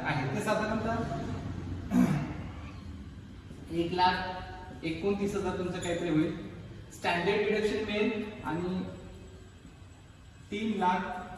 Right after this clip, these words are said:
पन्नास हजार रुपये तुम्हाला इंटरेस्टचे डिडक्शन होईल. त्यामुळं माझ्या माहितीप्रमाणे या केसमध्ये तुम्हाला काहीही टॅक्स भरावा लागणार नाही. म्हणजे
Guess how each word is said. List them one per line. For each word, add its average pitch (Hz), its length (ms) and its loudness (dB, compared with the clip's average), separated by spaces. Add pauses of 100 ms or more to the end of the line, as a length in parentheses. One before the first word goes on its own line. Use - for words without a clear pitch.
(540)
पन्नास 196 440 4
हजार 180 220 0
रुपये 165 220 2
तुम्हाला 165 320 2 (140)
इंटरेस्टचे 190 480 4
डिडक्शन 170 340 2
होईल. 156 320 4 (320)
त्यामुळं 175 680 0
माझ्या 151 280 4
माहितीप्रमाणे 170 680 0 (120)
या 185 60 4 (160)
केसमध्ये 175 520 2
तुम्हाला 160 280 0 (220)
काहीही 147 520 2 (120)
टॅक्स 151 240 0 (100)
भरावा 147 240 0
लागणार 139 320 0
नाही. 123 120 2
म्हणजे 190 220 0